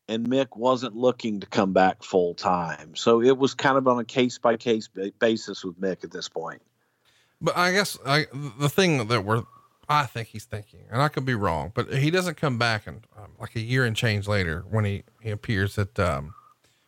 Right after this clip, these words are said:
Speaker 2: One Night Stand. So he's gone for a while.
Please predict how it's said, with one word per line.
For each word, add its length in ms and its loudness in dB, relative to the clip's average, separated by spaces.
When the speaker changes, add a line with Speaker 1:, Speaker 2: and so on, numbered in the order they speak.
Speaker 2:
One 180 4
Night 200 0
Stand. 540 -2
So 100 2
he's 240 2
gone 240 2
for 140 -8
a 40 -4
while. 320 -6